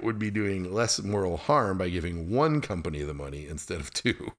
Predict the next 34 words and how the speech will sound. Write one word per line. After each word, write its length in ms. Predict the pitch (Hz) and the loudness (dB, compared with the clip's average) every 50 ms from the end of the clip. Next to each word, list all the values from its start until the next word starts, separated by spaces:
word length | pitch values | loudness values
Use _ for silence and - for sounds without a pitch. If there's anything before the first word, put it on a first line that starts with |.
| _ _ - - - - - - - - - - - - | _ _ -14 -12 -10 -10 -10 -10 -10 -12 -14 -16 -12 -8
So 600 | - - 151 151 135 117 104 95 92 92 92 92 | 0 4 4 6 6 6 6 4 4 4 2 0
that 200 | 98 117 127 143 | 0 0 0 2
argument 340 | 147 143 156 151 147 147 135 | 4 4 4 6 4 4 2
doesn't 200 | 123 110 123 113 | 2 2 2 4
wash 240 | 101 101 98 92 - | 4 4 4 2 0
on 120 | 98 90 | 0 0
several 300 | 87 - 107 90 95 87 | 0 0 2 2 0 0
levels 380 | 80 85 85 78 78 82 78 - | -2 -2 -2 -4 -4 -4 -6 -6
to 80 | - 78 | -6 -6
me. 160 | 69 69 71 | -6 -6 -4
So, 440 | - - 98 101 113 113 107 110 - - - - - - - - - _ - | -4 -2 0 0 0 0 0 -2 -4 -8 -12 -16 -18 -18 -20 -20 -10 _ 2
and 120 | 139 175 | 4 4
also 240 | 247 254 - 175 131 | 6 6 6 4 6
I 100 | 113 127 | 6 6
already 180 | 156 170 160 | 6 6 4
pay 440 | - - - - - 147 160 156 151 | 2 0 -2 2 4 4 6 6 4
for 160 | 147 - 120 | 4 4 2
Apple 240 | 107 98 92 85 85 | 2 4 2 0 -2
Music. 580 | 82 85 80 73 71 73 67 71 - - - - - | -2 -2 -4 -4 -4 -6 -8 -8 -10 -10 -10 -8 -6
Uh, 60 | - 107 | -4 -4
I 200 | 95 95 98 98 | -2 -2 -2 -2
already 180 | 101 98 95 | -2 -2 -4
pay 380 | - - - 120 117 113 113 104 | -4 -2 0 0 2 2 0 -2
for 220 | - - 101 92 | -2 -2 -4 -4
the, 120 | 87 85 80 | -4 -4 -4
like, 260 | 80 78 78 78 - | -4 -6 -6 -6 -4
Apple 380 | - 92 87 - 95 85 82 78 | -4 -4 -2 -2 -2 -4 -4 -4
streaming 640 | - - - - 95 92 95 92 87 82 82 78 73 | -4 -4 -4 -2 -2 0 0 0 0 -2 -2 -4 -6
family 480 | - - 92 92 92 90 82 80 80 | -6 -4 -2 -2 0 -2 -2 -2 -4
thing 360 | 76 - 82 71 69 71 76 | -4 -6 -6 -8 -6 -8 -8
for 100 | 78 - | -8 -8
the 80 | 71 71 | -8 -8
whole 160 | 76 80 76 | -8 -8 -8
family. 480 | - - 90 92 90 80 76 73 78 | -8 -6 -4 -4 -4 -4 -4 -6 -8